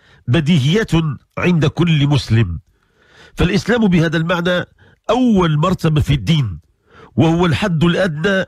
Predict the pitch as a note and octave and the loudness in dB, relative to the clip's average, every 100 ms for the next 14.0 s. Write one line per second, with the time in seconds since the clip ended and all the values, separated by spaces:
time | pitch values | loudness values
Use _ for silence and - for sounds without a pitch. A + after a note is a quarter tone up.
0 | - D3 D3 G#2+ F3 G3 E3+ G3+ D#3+ - | -4 -2 0 0 0 0 -2 -6 -8 -12
1 | _ _ B2+ G3+ G3 D#3 C#3+ - B2 C3 | _ _ -4 -2 0 0 0 0 -2 0
2 | D3 F2+ - _ _ _ _ _ _ _ | 0 -2 -12 _ _ _ _ _ _ _
3 | _ _ _ _ _ _ _ _ _ _ | _ _ _ _ _ _ _ _ _ _
4 | _ _ _ - B3+ A#3 - - G3+ F3+ | _ _ _ -2 0 -2 -4 -4 -2 0
5 | E3+ D#3+ D#3+ F#3+ E3+ C#3 - C3 G#2 F2 | 0 0 0 0 0 -2 0 0 0 -2
6 | - _ _ _ _ _ _ F#3+ G3 D#3 | -6 _ _ _ _ _ _ -2 0 0
7 | D#3 B2 F3+ C#3+ D#3 C#3 C3+ C3+ C3 B2+ | 0 0 -2 0 0 2 0 0 2 0
8 | F2 - _ _ _ _ _ _ _ _ | -2 -12 _ _ _ _ _ _ _ _
9 | _ _ - A#2+ E3+ E3 A#3 F#3+ C3 - | _ _ -4 -2 0 0 0 -2 -8 -14
10 | _ _ _ _ _ B2 E3 B2+ C#3 D3+ | _ _ _ _ _ 0 0 0 0 0
11 | C3 F#3+ F#3 C#4 C4+ A3+ E3+ F3+ D3+ C#3 | 0 -4 -2 -2 -2 -2 0 -2 0 -2
12 | C3 - _ _ _ _ _ - - D3 | -4 -12 _ _ _ _ _ -16 -2 -2
13 | E3 D3 E3+ D#3 C3+ B2+ F3+ D3 D#3+ D#3 | 0 0 0 0 0 0 0 0 0 -2